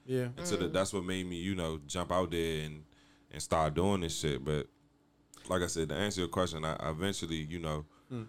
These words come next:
Speaker 3: You gonna be
Speaker 2: the
Speaker 3: a
Speaker 2: goal is to,
Speaker 3: producer.
Speaker 2: I wanna be the, the top nigga in the world.
Speaker 1: Yeah.
Speaker 2: You know what I'm saying? That's, that's the ultimate goal because, like I said, if I'm gonna do something, I wanna be the best at it.
Speaker 3: That's
Speaker 2: But
Speaker 3: it.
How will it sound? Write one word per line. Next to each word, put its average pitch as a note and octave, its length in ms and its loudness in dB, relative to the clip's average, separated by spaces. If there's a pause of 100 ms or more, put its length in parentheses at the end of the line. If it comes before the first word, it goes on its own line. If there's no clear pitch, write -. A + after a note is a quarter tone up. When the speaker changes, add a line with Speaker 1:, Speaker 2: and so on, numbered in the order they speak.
(120)
Speaker 3:
You B3 120 0
gonna A3 100 2
be F3 60 2
Speaker 2:
the - 20 6
Speaker 3:
a E3+ 40 6
Speaker 2:
goal B2+ 420 8
is - 200 6
to, A2 120 4
Speaker 3:
producer. - 200 0
Speaker 2:
I G2 60 6
wanna G2 280 4
be F#2 200 4
the, E2+ 160 4
the D#2+ 220 -2
top F#2+ 380 2
nigga D#2+ 440 -2
in E2 80 -4
the D#2 80 -2
world. D#2+ 400 2 (160)
Speaker 1:
Yeah. B2 100 -2
Speaker 2:
You A#2 140 2
know G#2+ 80 -6
what E2 100 -4
I'm E2 60 -2
saying? D#2 220 -2
That's, F2 200 0 (180)
that's F2+ 200 2
the E2+ 120 2
ultimate D#2+ 460 0
goal E2 300 2
because, D2+ 500 -4
like D#2 100 0
I D#2+ 60 -2
said, E2 220 0
if D#2+ 80 -2
I'm F#2 100 0
gonna F2 100 -2
do F#2 140 0
something, D#2+ 220 -2
I D#2+ 40 2
wanna E2 220 -2
be D#2+ 80 -4
the D#2 100 -4
best D#2 300 -2
at D#2+ 160 0
it. C#2+ 140 -10 (340)
Speaker 3:
That's F#2 140 -14
Speaker 2:
But D#2+ 180 0
Speaker 3:
it. - 180 -4